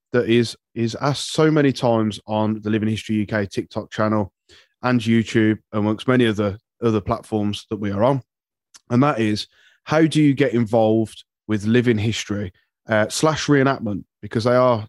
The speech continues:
two different things, which we will cover over the course of this episode. But it is a question nonetheless that is asked many, many a time. So I feel that the best way, uh, to s-, kick this episode off is to go, uh, and speak to Pete first of all, and then Dom,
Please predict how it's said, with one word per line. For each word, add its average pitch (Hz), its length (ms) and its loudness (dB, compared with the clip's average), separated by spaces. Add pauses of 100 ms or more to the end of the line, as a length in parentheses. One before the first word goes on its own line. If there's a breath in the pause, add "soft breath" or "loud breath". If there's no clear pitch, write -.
two 147 220 2
different 113 320 0
things, 101 260 0
which 107 200 -6
we 117 80 2
will 110 240 2
cover 104 380 0 (380 soft breath)
over 113 160 2
the 110 80 0
course 117 260 0
of 113 60 0
this 104 100 -4
episode. 110 560 -2 (960 loud breath)
But 165 100 4
it 185 60 6
is 165 80 4
a 180 60 6
question 156 340 2
nonetheless 120 480 4
that 113 120 -2
is 117 120 0
asked 117 320 -2 (340)
many, 131 440 4
many 120 260 2
a 110 60 2
time. 104 340 0
So 107 320 0 (120)
I 170 140 4
feel 127 400 2
that 104 100 -4
the 107 80 -8
best 131 380 -2
way, 117 340 2 (400)
uh, 101 420 -2
to 104 460 0
s-, - 200 -14
kick - 180 -2
this 131 160 0
episode 120 460 2
off 107 260 -2
is 107 200 -6
to 110 320 0 (180)
go, 127 380 2
uh, 110 200 -2
and 107 100 -8
speak 139 240 -2
to - 80 -18
Pete 139 260 0
first 120 300 -2
of 117 40 -2
all, 107 80 2
and 107 80 0
then 110 120 2
Dom, 107 320 -4